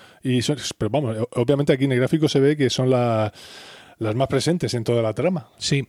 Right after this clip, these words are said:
Speaker 1: También es cierto que dirigió algunos capítulos, no, no sé si eso tendrá algo que ver,
Speaker 2: Eh,
Speaker 1: pero
Speaker 2: más cosas que me sorprenden es que de, de los seis componentes de Friends,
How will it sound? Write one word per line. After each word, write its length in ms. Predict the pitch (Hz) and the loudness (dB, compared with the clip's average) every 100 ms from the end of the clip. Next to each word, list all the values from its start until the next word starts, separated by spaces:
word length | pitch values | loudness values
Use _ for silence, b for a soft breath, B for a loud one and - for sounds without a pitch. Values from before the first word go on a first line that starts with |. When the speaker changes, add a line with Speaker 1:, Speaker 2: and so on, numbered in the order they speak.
| - | -8
Speaker 1:
También 240 | - 107 139 | -6 0 0
es 60 | |
cierto 200 | 139 139 131 | 0 0 2
que 60 | |
dirigió 340 | 123 113 113 123 | 2 0 0 0
algunos 240 | 120 113 | 2 0
capítulos, 480 | 113 117 165 107 95 | -2 -2 0 -2 -2
no, 260 | 104 104 | -4 -4
no 100 | 107 | -4
sé 140 | 110 110 | -4 -4
si 200 | 113 107 | -2 -4
eso 140 | 101 | -4
tendrá 220 | 107 104 98 | -6 -6 -6
algo 120 | 98 | -4
que 80 | 101 | -2
ver, 140 | 190 | -2
Speaker 2:
Eh, 100 | - - B B B - | -4 -14 B B B -2
Speaker 1:
pero 440 | 156 95 98 98 - | 0 0 -2 -4 -6
Speaker 2:
más 180 | - 185 | 0 0
cosas 220 | - 208 | 2 2
que 100 | 214 | 2
me 80 | 214 | 0
sorprenden 400 | 170 180 208 214 | 2 0 0 0
es 120 | 175 | -2
que 260 | - 135 117 - | -2 -6 -8 -6
de, 360 | 139 127 120 - | -2 -2 -2 -6
de 160 | 123 | -4
los 140 | 120 - | -2 0
seis 140 | 180 | 0
componentes 400 | 202 185 180 170 | 0 2 2 0
de 100 | 165 | -2
Friends, 480 | - 180 185 220 | 0 0 0 -2